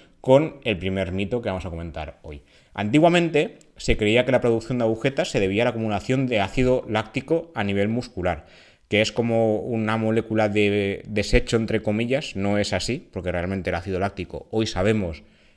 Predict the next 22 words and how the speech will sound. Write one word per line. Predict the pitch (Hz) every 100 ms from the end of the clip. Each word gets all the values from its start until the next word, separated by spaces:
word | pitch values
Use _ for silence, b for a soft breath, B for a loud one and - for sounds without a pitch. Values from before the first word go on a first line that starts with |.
| -
que | 113
se | -
usa | 107 131 -
como | - 123
combustible | 113 113 98 - 120 101 80
a |
grandes | 95 120 104 127
intensidades, | 143 117 107 113 113 107 - b b b b b b -
y | 180
lo | 208
que | 185
se | 165
creía | 131 123 123 143
es | 156
que | 120
el | 104
ac-, | -
este | 127 - 107
ácido | 113 117 110
láctico, | 127 131 131
esta | 123
molécula, | 107 123 135 127 143